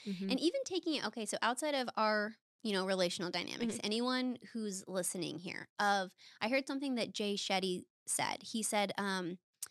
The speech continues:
Speaker 2: that we all look for relationships based on what we've seen previously of the gaps and the gifts. You're
Speaker 1: Mm-hmm.
Speaker 2: either trying to fill a gap that wasn't there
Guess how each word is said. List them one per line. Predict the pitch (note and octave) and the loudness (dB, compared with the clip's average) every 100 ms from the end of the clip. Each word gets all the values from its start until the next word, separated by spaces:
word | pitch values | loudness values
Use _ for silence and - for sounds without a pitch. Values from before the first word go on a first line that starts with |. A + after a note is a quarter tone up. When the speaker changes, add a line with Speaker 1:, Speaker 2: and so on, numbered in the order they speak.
| - - _ _ - | -14 -20 _ _ 2
Speaker 2:
that | G#3+ - | 2 4
we | A3 | 4
all | F#3+ A#3 | 6 4
look | C4+ | 2
for | D4+ | 0
relationships | C4 G3+ G3 - G3+ G3 - | 0 2 0 0 -4 -4 0
based | G3+ G#3 | 2 2
on | A3+ G#3 | 0 0
what | F3 | 2
we've | B3 | 0
seen | - G#3+ G#3+ | 0 -2 -4
previously | G#3 F3+ F3+ - F#3+ - | -4 -4 -2 -2 -4 0
of | F3+ F3+ F3+ | 2 2 0
the | F#3+ | -4
gaps | F#3 F#3 - - - - | 2 2 2 0 -2 -2
and | G#3+ | 0
the | F#3+ | 0
gifts. | - - - - - - | -2 -8 -4 -2 -4 -10
You're | A3+ G3 G#3+ | -10 -2 0
Speaker 1:
Mm-hmm. | A3 | 4
Speaker 2:
either | A3 | 2
trying | A#3+ G#3 | 2 -2
to | G3 | 0
fill | G#3 G#3 | 0 0
a | |
gap | A#3+ E3 G#3 _ - | 2 2 0 _ -4
that | G3 | 2
wasn't | F3 F#3+ F#3 | 2 0 0
there | F#3 D#3 G3+ | 0 2 0